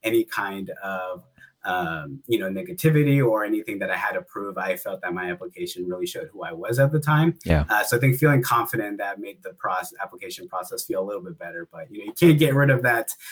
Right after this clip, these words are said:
Speaker 1: little piece of fear that I think's always there throughout such a long and, and hard process.
Speaker 2: Yeah. How did you get, d-, i-, if at all,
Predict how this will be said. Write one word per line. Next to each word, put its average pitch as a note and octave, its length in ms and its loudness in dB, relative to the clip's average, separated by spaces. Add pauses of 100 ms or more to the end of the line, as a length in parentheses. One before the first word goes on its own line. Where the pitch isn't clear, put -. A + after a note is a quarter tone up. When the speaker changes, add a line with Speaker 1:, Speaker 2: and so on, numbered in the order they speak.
(120)
Speaker 1:
little D3+ 180 8
piece C#3+ 240 6
of C3+ 100 2
fear C3 240 4
that A2+ 140 2
I G#2+ 60 2
think's G#2+ 260 -2
always G#2 400 -2
there F#2+ 380 2
throughout F2+ 280 -6
such - 200 -10
a G2 80 -8
long F#2 420 -2
and, E2+ 160 -8 (420)
and F2 160 -4
hard E2+ 280 -4
process. C#2+ 520 -8
Speaker 2:
Yeah. F#2 260 4 (320)
How D#3 120 4
did F3 160 2
you F#3+ 60 -2
get, D#3 320 0
d-, D#3 260 0
i-, - 100 -2
if C#3 200 2
at A#2+ 100 8
all, A2 380 8